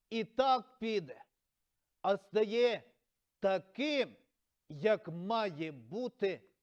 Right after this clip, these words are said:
перед Богом. Отже, дивимося найперше ми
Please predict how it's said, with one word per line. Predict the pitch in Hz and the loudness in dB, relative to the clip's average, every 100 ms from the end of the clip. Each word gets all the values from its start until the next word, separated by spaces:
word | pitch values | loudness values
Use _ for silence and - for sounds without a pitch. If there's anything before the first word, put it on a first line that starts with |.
| _ _ | _ _
перед | - 156 151 123 | -10 -8 -8 -10
Богом. | 127 123 - 95 _ _ _ _ _ _ _ | -10 -10 -12 -20 _ _ _ _ _ _ _
Отже, | 214 226 147 - - _ _ _ _ _ _ _ _ _ | -4 -4 -6 -16 -20 _ _ _ _ _ _ _ _ _
дивимося | 151 294 277 254 240 - 233 226 208 156 _ _ _ - | -4 -2 0 0 -2 0 2 4 4 0 _ _ _ -6
найперше | 208 190 277 247 - 220 | -4 0 0 0 -2 -2
ми | 220 262 262 202 | -2 -2 -2 -4